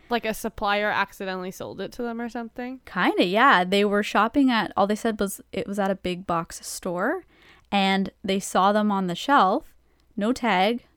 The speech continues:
Speaker 2: nothing. So they, and they bu-, were able to buy them.
Speaker 1: Hmm. So, like, is this only a U S product?
Speaker 2: So far.
Speaker 1: Okay.
Speaker 2: Right now, it's only a Charlotte, North
Speaker 1: <laughs>
Speaker 2: Carolina
Speaker 1: So,
Speaker 2: pro-,
Speaker 1: right now, it's only
Speaker 2: product.
Speaker 1: a specific food truck product.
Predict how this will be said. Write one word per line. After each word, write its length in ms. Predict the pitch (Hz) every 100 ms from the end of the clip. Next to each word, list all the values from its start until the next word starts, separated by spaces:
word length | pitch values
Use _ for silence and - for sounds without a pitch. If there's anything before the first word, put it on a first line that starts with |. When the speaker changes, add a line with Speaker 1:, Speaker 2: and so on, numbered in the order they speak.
| -
Speaker 2:
nothing. 500 | 208 208 170 240 311 _ _ _
So 160 | -
they, 140 | 202 190 -
and 140 | 220 214
they 80 | 214
bu-, 100 | 202
were 140 | 220 220
able 180 | 220 208
to 80 |
buy 200 | 214 240
them. 200 | 359 - - _ _ _ _ _ -
Speaker 1:
Hmm. 160 | 494 277 - - _ - - -
So, 160 | - 302
like, 180 | 254 -
is 100 | 226
this 180 | 262
only 280 | 254 233 233
a 60 | 226
U 200 | 214 196
S 200 | 170 -
product? 480 | 226 226 277 - -
Speaker 2:
So 360 | - - - 208
far. 480 | - - - - 202 _ _ _ _ _ -
Speaker 1:
Okay. 160 | 202 - -
Speaker 2:
Right 200 | - 202
now, 180 | 208 214
it's 140 | 185 -
only 520 | 185 196 214 202 196
a 380 | 185 175 175 165
Charlotte, 840 | - - 160 185 180 - - - - _ _
North 240 | - 175 180
Speaker 1:
<laughs> 100 | 440
Speaker 2:
Carolina 460 | 494 269 - -
Speaker 1:
So, 60 | 233 330 -
Speaker 2:
pro-, 120 | -
Speaker 1:
right 180 | 262 269
now, 180 | 302 349
it's 120 | 254
only 160 | 277 262 277
Speaker 2:
product. 60 | 262
Speaker 1:
a 100 | 233
specific 640 | - 254 - 277 - 220
food 260 | - 247 247
truck 340 | - 185 - -
product. 640 | - - - 254 - -